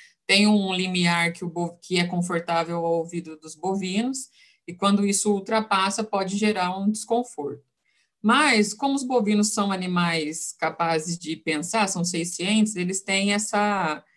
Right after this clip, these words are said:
habituação com os barulhos. Então, quando ele escuta um barulho de trator, por exemplo, ele se habitua com ele, principalmente na hora que vai levar o trato.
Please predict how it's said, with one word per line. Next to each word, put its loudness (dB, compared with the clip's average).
habituação 4
com 2
os -2
barulhos. 0
Então, 6
quando 4
ele 6
escuta -2
um 6
barulho 4
de -4
trator, 0
por -4
exemplo, -2
ele 0
se -4
habitua 0
com -8
ele, 0
principalmente -2
na -8
hora -6
que -14
vai -4
levar -4
o -4
trato. -2